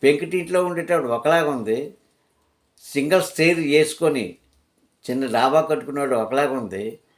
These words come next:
ఇప్పుడు మూడంతస్తుల మేడ కట్టుకునేటోడు ఒకలాగా ఉంది నీ జీవితం. అంటే ఈ జీవితం ఎవరు మార్చారు? నీకు స్తోమత ఇచ్చింది దేవుడే,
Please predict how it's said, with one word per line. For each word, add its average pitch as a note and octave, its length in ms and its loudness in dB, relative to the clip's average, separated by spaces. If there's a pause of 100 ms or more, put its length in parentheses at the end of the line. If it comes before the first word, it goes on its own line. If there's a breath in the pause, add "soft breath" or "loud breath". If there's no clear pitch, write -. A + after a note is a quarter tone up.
(800)
ఇప్పుడు D3+ 680 0 (880)
మూడంతస్తుల C#3 640 -2
మేడ B2+ 300 -2
కట్టుకునేటోడు B2+ 600 -4
ఒకలాగా A#2 360 -4
ఉంది A2+ 200 -6
నీ G#2 140 -10
జీవితం. G#2+ 480 -12 (300)
అంటే C3+ 460 -4 (280 soft breath)
ఈ B2+ 80 -4
జీవితం D3 800 -2
ఎవరు A#2 300 0
మార్చారు? D3 800 -2 (560)
నీకు A2 400 -6 (200)
స్తోమత C3 460 -4
ఇచ్చింది D#3 400 -8
దేవుడే, D3+ 600 2